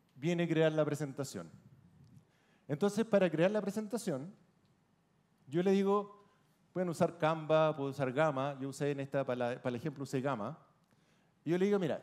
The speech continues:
tengo un texto", ¿no es cierto? Que teníamos un texto que estaba escrito en formato como Simon Sinek y que tenía la,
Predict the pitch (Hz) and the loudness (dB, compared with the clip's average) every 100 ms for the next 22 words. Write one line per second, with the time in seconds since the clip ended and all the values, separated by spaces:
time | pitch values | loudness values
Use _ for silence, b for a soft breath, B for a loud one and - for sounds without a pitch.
0 | - _ 180 214 233 226 - - - 104 | -10 _ -6 -4 -4 -2 -2 -4 -6 -12
1 | 90 117 185 190 175 160 180 185 196 190 | -12 -6 -4 -2 -2 -2 -2 -2 -4 -2
2 | 190 190 - 208 208 - - 135 156 147 | -2 -2 -6 -6 -6 -4 -2 0 2 0
3 | - 160 175 165 160 139 135 131 147 151 | -2 -4 -2 -2 -2 -4 -8 -4 -4 -2
4 | 139 143 143 139 135 131 - 156 170 170 | -4 -2 0 2 0 -4 -8 -6 -6 -6
5 | 180 170 160 160 120 123 117 135 139 135 | -6 -4 -4 -6 -6 -4 -4 -4 -2 0
6 | 139 139 | 0 -2